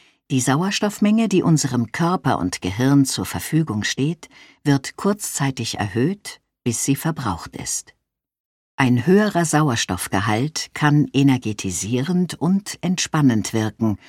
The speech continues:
Stress abbauen und zu mehr Ruhe, Klarheit und Konzentration führen. Und es hat sich herausgestellt, dass kurzes Atemanhalten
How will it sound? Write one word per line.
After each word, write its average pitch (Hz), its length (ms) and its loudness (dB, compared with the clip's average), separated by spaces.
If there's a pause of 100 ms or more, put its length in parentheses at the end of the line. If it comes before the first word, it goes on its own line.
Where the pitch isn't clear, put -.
(220)
Stress - 480 0
abbauen 135 640 4 (240)
und 104 180 -4
zu - 160 -2
mehr 139 300 4
Ruhe, 165 520 -2 (100)
Klarheit 113 840 -4
und 104 300 -6
Konzentration 104 920 -4
führen. - 520 -10 (1700)
Und 175 180 2
es - 180 0
hat 208 140 -4
sich 208 220 -2
herausgestellt, 156 840 -2 (280)
dass - 240 -4
kurzes 202 640 -2
Atemanhalten 120 1040 0